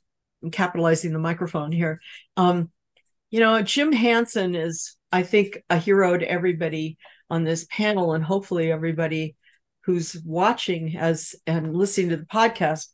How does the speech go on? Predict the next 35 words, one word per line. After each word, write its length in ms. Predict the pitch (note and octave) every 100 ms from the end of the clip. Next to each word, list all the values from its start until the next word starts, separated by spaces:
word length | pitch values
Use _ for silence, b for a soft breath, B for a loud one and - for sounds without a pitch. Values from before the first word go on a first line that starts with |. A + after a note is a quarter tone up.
| b b
is 160 | - E3
familiar 420 | F#3+ G3 G#3 F#3
with 140 | E3 E3+
his 180 | E3+
name. 400 | F#3 F3+ D#3 D#3 - b b b _
He 140 | - A3+
was 300 | A3 G3+ -
the 100 | G3
first 600 | - G#3+ G3+ - - - _ _ _ _ _ _ _
significant 840 | - - G#3+ G3 G#3+ A3 A3 G3 F#3
scientist 600 | G3 F#3+ F#3+ F3+ F3+ -
to 60 | E3
go 160 | F3
before 300 | F3 E3+ F3+
the 80 | E3+
United 300 | E3 D#3+ D#3+
States 280 | - E3+ E3
Congress 720 | - G#3 G#3+ D#3+ E3 - - b b _
back 220 | E3+ F3
in 60 | F3+
the 80 | F3+
nineteen 400 | F3+ F3+ F#3+ F3+
eighties 440 | F#3+ A3+ - D#3+
and 160 | E3+ E3
say, 220 | E3+ E3+
"There's 260 | E3+ E3+ D#3+
this 220 | E3+ -
thing 180 | F3 E3+
called 260 | E3 E3
global 300 | E3+ E3+ E3
warming, 460 | E3+ G#3+ A3 D3+ E3
and 160 | E3
here 180 | D#3+ F3
it 200 | F3 F#3
comes." 540 | - A#3+ D#3+ - -